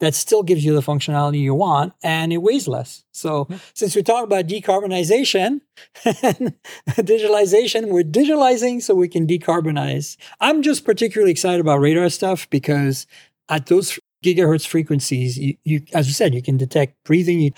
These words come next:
Speaker 1: you can detect heart rate possibly. And, you know, that becomes, it's kind of a little spooky in a way, right?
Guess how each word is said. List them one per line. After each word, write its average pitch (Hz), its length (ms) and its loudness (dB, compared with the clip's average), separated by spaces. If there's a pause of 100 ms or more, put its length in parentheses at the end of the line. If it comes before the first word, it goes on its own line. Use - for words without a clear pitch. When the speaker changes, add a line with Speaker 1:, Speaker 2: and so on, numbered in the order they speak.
(180)
Speaker 1:
you - 100 -4
can 160 220 2
detect 151 280 0
heart 147 280 -2
rate 196 360 -2
possibly. 196 580 -2 (480)
And, 190 440 -2 (140)
you 190 140 2
know, 190 180 2
that 185 180 0
becomes, 175 560 -2 (120)
it's 170 220 -2
kind 277 180 0
of 302 60 0
a 254 40 4
little 220 160 4
spooky 269 440 0
in 156 80 0
a 147 60 0
way, 143 200 2
right? 170 300 0